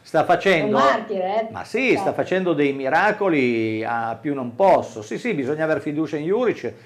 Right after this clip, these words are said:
Speaker 1: ma, eh, fino a un certo punto, perché poi chi comanda non è Juric, è la società. E, e non è bello pensare, "Ah, se non prendi i giocatori,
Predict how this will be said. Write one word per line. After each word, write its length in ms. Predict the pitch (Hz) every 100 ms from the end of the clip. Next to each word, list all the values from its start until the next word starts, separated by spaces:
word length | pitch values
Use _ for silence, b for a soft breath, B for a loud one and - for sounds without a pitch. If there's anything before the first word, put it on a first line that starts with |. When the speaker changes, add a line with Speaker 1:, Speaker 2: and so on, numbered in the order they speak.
| b b b b
Speaker 1:
ma, 280 | 143 156 -
eh, 340 | 151 143 139
fino 240 | - 190
a 40 | 180
un 80 | -
certo 260 | 165 -
punto, 380 | 139 202 185 135
perché 260 | 135 - 143
poi 180 | 196 175
chi 140 | 139
comanda 480 | 175 160 156 165 160
non 180 | 139 131
è 40 |
Juric, 500 | 143 196 170 117 -
è 40 |
la 100 | 110
società. 760 | 107 - 107 - 151 131 92 - - b b b b b b
E, 340 | 135 143 147 147
e 40 |
non 180 | 151 180
è 140 | 247
bello 380 | 165 156 151 147
pensare, 600 | - 143 123 165 151 143 185
"Ah, 300 | 196 123 B B
se 180 | - 180
non 160 | 180 170
prendi 280 | 208 180
i 60 | 160
giocatori, 1000 | 156 170 170 175 165 170 185 196 190 B